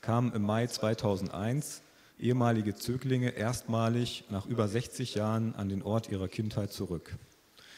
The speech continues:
Dieser hatte ihnen Fürsorge und Zuflucht geboten und von dort waren sie vertrieben worden. Seit ihrer ersten Rückkehr waren sie wiederholt zu Gast in Pankow. Anlässlich des jetzigen Treffens, zehn Jahre nach der Wiedereröffnung des Hauses,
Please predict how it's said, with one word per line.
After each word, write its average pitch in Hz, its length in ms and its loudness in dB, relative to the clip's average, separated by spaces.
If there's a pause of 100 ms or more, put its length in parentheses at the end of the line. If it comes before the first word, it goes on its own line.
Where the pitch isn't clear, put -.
(240)
Dieser 135 260 4
hatte 139 160 2
ihnen 117 240 2
Fürsorge 143 640 6
und 101 160 -2
Zuflucht 147 480 -2
geboten 139 580 0 (460)
und 110 120 -4
von 110 200 0
dort 120 440 4
waren 107 220 4
sie 107 100 -4
vertrieben 101 520 0
worden. 80 320 -4 (920)
Seit 107 220 -2
ihrer 123 200 4
ersten 127 320 0
Rückkehr 151 520 2 (560)
waren 113 240 2
sie 113 120 0
wiederholt 117 380 4
zu 120 140 -2
Gast 110 300 0
in 107 100 -2
Pankow. - 420 -6 (680)
Anlässlich 127 520 4
des 113 340 0
jetzigen 127 520 0
Treffens, - 680 -2 (120)
zehn 131 280 2
Jahre 131 380 6
nach 117 160 2
der 98 160 0
Wiedereröffnung 117 540 4
des 98 200 -2
Hauses, 123 520 0